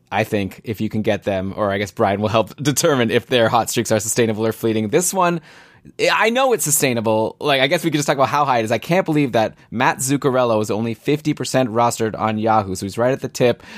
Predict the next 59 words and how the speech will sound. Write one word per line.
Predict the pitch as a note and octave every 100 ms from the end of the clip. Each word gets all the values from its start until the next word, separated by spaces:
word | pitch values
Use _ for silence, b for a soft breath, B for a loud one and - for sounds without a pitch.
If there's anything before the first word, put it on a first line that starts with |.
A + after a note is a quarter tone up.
| B
of | -
that | A#2
forty-five | - A2 A2 A#2 - G#2+ A2
to | A#2+
fifty | - A2+ A2+
percent | - - A#2
range. | G2+ A2+ A2+ - B
He | - A#2
had | G#2 -
two | D3
goals | C3+ B2+ C3+ A#2
and | A2+ A2+
an | A2+
assist | A2 B2 B2 - B
versus | - G#2+ A2
Anaheim | G#2+ A#2 G#2+ A2
on | A2 A2+ A2+
Friday | - A#2 G#2+ G#2+ A2+
in | A2+ A#2 A2
Minnesota's | A2 A#2 A2+ A2 A2
only | G2 A#2 A#2+
game | A2+ A2+ A2 A2+
of | G#2+ G2+
the |
week. | G#2 A2 A2 - B B
So | - G#2
anyone | G#2+ A2+ G#2+ A#2
who | A#2+ A#2 B
held | - B2 B2+
him | B2
through | A#2+ C3+
that | B2 A2
week | B2+ A#2
were | A2+
thinking, | A2+ G2
"Ugh, | A#2+ -
only | G#2+ A#2+
one | G2 A2 G#2
game. | G#2+ A2
That's | G2+ -
a |
bummer." | F#2 G2+ G2 G2+
But | G2+
you | G#2
basically | A#2 C#3 C3+
got | G#2 A2+ -
three | A2+
games | A2+ G#2+
worth | A2+ A#2
of | G2+
production, | G2+ A2 - F2+
right? | F#2 A2
You | A#2
got | A2+
three | A#2+ A2+
points. | B2+ A2+ G#2+ -
You |
can't | A#2+ A#2
complain. | A2+ - C3+